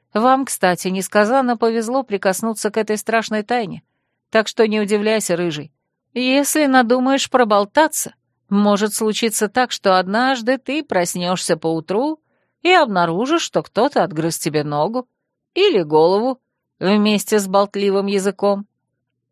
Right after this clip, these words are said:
Лакр засопел наотрез, отказываясь понимать такие шутки, и отвернулся, не заметив, как при слове "отгрыз"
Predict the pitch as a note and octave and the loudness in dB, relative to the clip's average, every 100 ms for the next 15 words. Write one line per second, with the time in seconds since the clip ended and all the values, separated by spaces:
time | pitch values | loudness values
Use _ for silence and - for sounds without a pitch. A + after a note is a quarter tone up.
0 | _ _ _ F3 G#3+ D4 D4+ A#3+ G3+ G3+ | _ _ _ 2 4 4 4 2 2 2
1 | G#3+ F#3+ F#3+ B3 B3 G3 E3+ - F#3+ G#3 | 2 0 0 0 2 2 -2 0 -2 0
2 | F3+ D#3+ - F#3+ F3 E3 E3 - D#3+ E3 | 0 -2 0 0 0 -2 -2 -4 -8 -4
3 | F#3 F3+ - D#3+ D3+ D3 - C#4 C4 - | -4 -4 -4 -8 -6 -8 -6 -8 -10 -10
4 | G3+ _ _ _ _ - F3+ G3+ A#3+ C4 | -12 _ _ _ _ -2 0 0 0 0
5 | D#4+ E4 - B3 A3 G3+ A3+ C#4+ - G#3+ | 0 -2 -2 -2 0 0 -2 -4 -4 -6
6 | - F3 - F3 - G#3 A#3 G3 - F3 | -4 -4 -4 -6 -4 0 0 0 0 -2
7 | D#3 E3 A#3+ D4+ - | -2 -4 -2 -4 -6